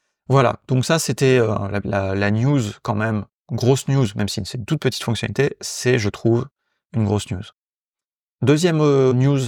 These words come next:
un, un peu plus intéressante, donc il y a eu un, donc Mistral, dont je parlais récemment dans, dans une de mes vidéos YouTube, hein, allez voir, ils ont sorti une nouvelle version de leur modèle Codestral. Donc Mistral, ils ont pas mal de modèles.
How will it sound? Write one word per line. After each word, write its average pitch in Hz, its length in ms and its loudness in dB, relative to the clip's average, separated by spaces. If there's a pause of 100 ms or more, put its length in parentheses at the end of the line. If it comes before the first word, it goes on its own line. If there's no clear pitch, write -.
(140)
un, 101 260 -6
un 110 160 -6
peu - 180 -8
plus - 220 -4
intéressante, 117 680 -2
donc 117 340 -2
il 120 40 0
y - 40 2
a - 20 4
eu 139 180 0
un, 113 300 -2 (540)
donc 110 160 -4
Mistral, 139 560 0 (460)
dont 101 120 -2
je - 80 -14
parlais 110 240 0
récemment 107 460 -2
dans, 95 140 -8
dans 110 100 -8
une 92 160 -6
de 98 60 -4
mes 98 120 -2
vidéos 95 220 -2
YouTube, 120 280 -4
hein, 101 100 -2
allez 95 120 -2
voir, 113 260 0
ils 110 160 -4
ont 110 60 -4
sorti - 260 -8
une 139 60 0
nouvelle 123 160 2
version 120 300 -2
de 117 60 2
leur 98 140 0
modèle 104 280 0 (100)
Codestral. 131 600 -4
Donc 95 120 -6
Mistral, 120 300 -2
ils 127 120 0
ont 110 80 -6
pas 131 100 0
mal 143 160 0
de 123 80 2
modèles. 110 340 -2